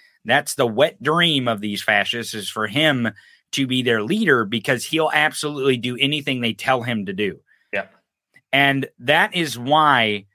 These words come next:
Speaker 1: they, they really wanted a red wave in this election, is so that they could install a dictator. It was
Speaker 2: Mm-hmm.
Speaker 1: to win the governor's races in Pennsylvania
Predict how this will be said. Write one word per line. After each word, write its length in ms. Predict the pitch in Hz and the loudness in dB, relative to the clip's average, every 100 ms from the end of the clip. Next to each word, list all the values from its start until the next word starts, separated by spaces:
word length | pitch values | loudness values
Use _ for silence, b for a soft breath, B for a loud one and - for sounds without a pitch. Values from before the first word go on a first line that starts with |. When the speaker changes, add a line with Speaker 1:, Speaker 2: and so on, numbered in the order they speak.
| _ _ - | _ _ -10
Speaker 1:
they, 440 | 98 131 131 - | 0 2 2 -2
they 280 | 110 127 127 | -4 0 2
really 440 | 110 117 147 160 156 | 0 0 0 2 0
wanted 460 | 147 143 135 120 | 2 2 2 0
a 100 | 120 | 0
red 280 | 120 123 110 | 2 2 2
wave 240 | 123 127 | 4 2
in 100 | 117 | 2
this 180 | 113 117 101 | -2 -4 -2
election, 600 | 117 120 - 101 90 - | 0 0 -2 -8 -10 -8
is 180 | 123 113 | -6 -4
so 220 | - 131 | 0 0
that 240 | 117 117 127 | 0 0 0
they 140 | 131 | 0
could 180 | 143 123 | 0 -4
install 720 | 120 - - 165 151 123 123 | -4 -4 0 4 4 2 0
a 80 | 123 | -4
dictator. 640 | 120 151 - 101 78 - B B B | -2 -4 -2 -8 -8 -18 B B B
It 140 | 135 143 | -2 0
was 140 | 143 | 0
Speaker 2:
Mm-hmm. 60 | 113 | -2
Speaker 1:
to 60 | 127 | -2
win 300 | 123 160 196 | 2 2 2
the 60 | |
governor's 460 | 151 170 170 165 139 | 2 2 2 -2 0
races 360 | 156 143 143 123 | 0 0 -6 -8
in 120 | 98 | -6
Pennsylvania 720 | 127 123 113 127 151 165 | -6 -6 0 0 0 -4